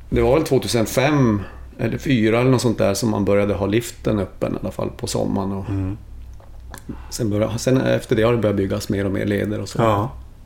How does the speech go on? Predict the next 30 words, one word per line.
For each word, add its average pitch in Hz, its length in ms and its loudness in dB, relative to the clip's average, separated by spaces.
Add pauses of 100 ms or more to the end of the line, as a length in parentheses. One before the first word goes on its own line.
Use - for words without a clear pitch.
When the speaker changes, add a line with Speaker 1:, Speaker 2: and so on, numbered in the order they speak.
(840)
Speaker 2:
Och 123 100 4
nu 135 140 6
känns 131 260 4
det, 131 100 2
nu 131 180 6
är 127 80 8
det 123 100 8
liksom 113 280 4
inga, 104 560 4
nu 117 60 0
är 117 40 0
det 113 60 2
inga 101 140 0
hinder 110 280 0
längre. 104 280 -4 (1500)
Speaker 1:
Eh, - 180 -4 (1800)
hinder 156 480 4
tror 123 360 4
jag 113 140 6
är 117 60 4
ju 113 200 4
en 110 120 4
massa. 117 460 2
<laughs> - 1600 0
Men, 131 440 6
eh, 120 420 4
det 117 280 4
har 120 140 4
ju 117 60 4
hänt 120 220 4